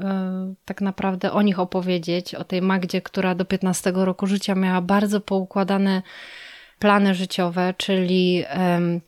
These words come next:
wiedziała już, do jakiej szkoły średniej pójdzie, wiedziała, że pójdzie na studia weterynaryjne, a po tych studi-, we Wrocławiu, a po tych studiach, e, założy lecznicę,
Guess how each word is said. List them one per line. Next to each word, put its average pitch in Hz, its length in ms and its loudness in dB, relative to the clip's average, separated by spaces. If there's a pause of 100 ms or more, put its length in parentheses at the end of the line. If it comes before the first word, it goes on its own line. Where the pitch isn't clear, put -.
wiedziała 196 360 4
już, 196 120 4
do 202 100 2
jakiej 190 240 2
szkoły 185 260 0
średniej 180 400 -2
pójdzie, 170 460 0
wiedziała, 190 400 2
że 185 260 0
pójdzie 196 340 -2
na 185 120 2
studia 185 320 0
weterynaryjne, 185 1080 2
a 180 400 2
po 208 100 -2
tych 196 200 -2
studi-, 196 400 -4
we 190 140 4
Wrocławiu, 202 580 2
a 220 120 0
po 208 120 -8
tych 196 160 -6
studiach, 220 580 -2
e, 196 240 2
założy 202 460 0
lecznicę, 185 800 0